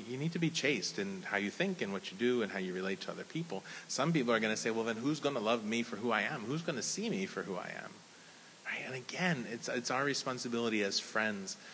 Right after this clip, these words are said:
to, to tell them what we see in them, to help them to see it in themselves. You know, we have to speak honestly about, you know, how far is too far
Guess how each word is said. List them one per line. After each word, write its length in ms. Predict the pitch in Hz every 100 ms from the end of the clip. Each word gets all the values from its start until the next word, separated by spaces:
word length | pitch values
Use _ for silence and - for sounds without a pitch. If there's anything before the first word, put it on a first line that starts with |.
| -
to, 200 | - 107
to 160 | 85 107
tell 400 | - - 107 113
them 240 | 104 98 90 - - -
what 140 | 107
we 100 | 110
see 300 | 95 - 104
in 160 | 95 92
them, 180 | 90 - - - - -
to 80 | -
help 240 | - 113
them 160 | - 104
to 80 | 95
see 240 | - 95
it 100 | 92
in 100 | 90
themselves. 760 | 87 85 - - - - - - - - - - - - - -
You 60 |
know, 20 |
we 60 | 123
have 120 | 170
to 80 | 170
speak 320 | - 165 139
honestly 480 | 120 139 135 120 110
about, 640 | 98 92 98 113 107 90 - - - -
you 80 | 110
know, 100 | 101
how 260 | - 113 117
far 340 | - 113 123
is 200 | 107 117
too 220 | - 120
far 460 | 120 107 76 -